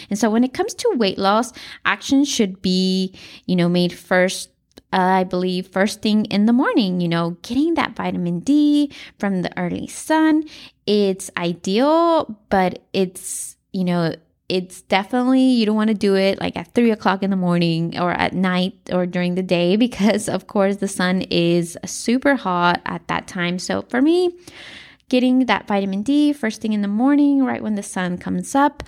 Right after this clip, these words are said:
You know, what I've been doing or did a couple of times when the kids just got out of school is bring them with me, bring them to my walks in the morning,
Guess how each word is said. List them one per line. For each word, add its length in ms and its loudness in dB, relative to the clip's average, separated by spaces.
You 60 -6
know, 100 2
what 140 4
I've 100 2
been 200 0
doing 500 2
or 160 0
did 200 2
a 60 0
couple 320 -2
of 80 0
times 480 0
when 200 -2
the 80 -4
kids 380 -2
just 280 -6
got 120 2
out 140 2
of 80 -4
school 560 2
is 320 -2
bring 400 2
them 320 0
with 300 -2
me, 240 2
bring 360 0
them 200 0
to 160 -4
my 180 2
walks 540 -2
in 80 0
the 60 0
morning, 520 -2